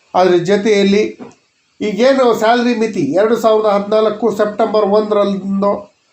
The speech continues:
ಹದಿನೈದು ಸಾವಿರ ರೂಪಾಯಿಗೆ ಸ್ಯಾಲರಿ ಮಿತಿಯನ್ನು ಫಿಕ್ಸ್ ಮಾಡಿದ್ರು, ಈಗ ಅದು ಬದಲಾಯಿಸುವಂಥ ಸಮಯ ಬಂದಿದೆ.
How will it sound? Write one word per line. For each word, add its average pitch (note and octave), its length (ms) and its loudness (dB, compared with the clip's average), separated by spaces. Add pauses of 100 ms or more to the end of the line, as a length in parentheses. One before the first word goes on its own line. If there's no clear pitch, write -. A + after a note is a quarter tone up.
(100)
ಹದಿನೈದು B3+ 480 2
ಸಾವಿರ A3+ 360 2
ರೂಪಾಯಿಗೆ G#3 760 -2
ಸ್ಯಾಲರಿ A3 340 0
ಮಿತಿಯನ್ನು G3+ 920 -4 (400)
ಫಿಕ್ಸ್ A3 300 -4
ಮಾಡಿದ್ರು, G#3 680 0 (760)
ಈಗ B3+ 240 2 (2000)
ಅದು G#3 280 2
ಬದಲಾಯಿಸುವಂಥ A#3 840 0 (200)
ಸಮಯ G#3 280 0
ಬಂದಿದೆ. F#3+ 640 -2